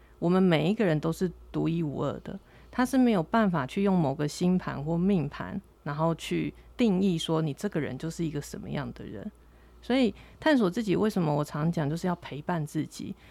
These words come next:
就像你很想，呃，很想认识一个对象，你有很心仪的对象，你想要认识他，你一定是透过跟他相处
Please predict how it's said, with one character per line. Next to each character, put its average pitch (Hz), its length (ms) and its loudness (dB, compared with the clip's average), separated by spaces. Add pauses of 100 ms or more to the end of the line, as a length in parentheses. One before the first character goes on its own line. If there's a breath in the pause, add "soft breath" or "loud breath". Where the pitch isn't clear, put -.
(120)
就 208 120 -2
像 208 240 4
你 160 120 2
很 156 220 0
想， 143 300 -2 (320 loud breath)
呃， 139 240 -4
很 147 100 2
想 180 160 4
认 196 140 4
识 185 100 -4
一 170 40 -4
个 151 100 -2
对 151 240 -2
象， 147 280 -2
你 156 60 0
有 175 100 0
很 165 120 -2
心 175 260 -2
仪 156 60 0
的 139 140 -8
对 147 240 -4
象， - 280 -6 (280 loud breath)
你 208 120 4
想 202 160 0
要 156 120 0
认 196 160 2
识 185 160 -4
他， 170 340 -4 (240 loud breath)
你 160 140 0
一 - 20 0
定 226 160 4
是 220 140 -4
透 208 240 -2
过 185 160 -2
跟 175 120 0
他 165 160 0
相 156 300 -4
处 - 260 -8